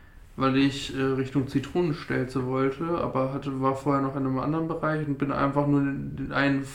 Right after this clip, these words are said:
Weg falsch gefahren. Dann winkte so ein Fahrradfahrer,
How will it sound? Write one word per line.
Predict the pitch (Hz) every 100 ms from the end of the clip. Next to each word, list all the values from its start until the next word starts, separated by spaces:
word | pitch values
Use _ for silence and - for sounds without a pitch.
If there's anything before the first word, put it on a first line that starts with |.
| 151
Weg | 143 143
falsch | - 113 -
gefahren. | 120 - 117 120 - - - -
Dann | 135 135 135 143 135
winkte | 156 139 143
so | 139 139
ein | 131 127
Fahrradfahrer, | - 143 170 175 - 190 190 196 202 196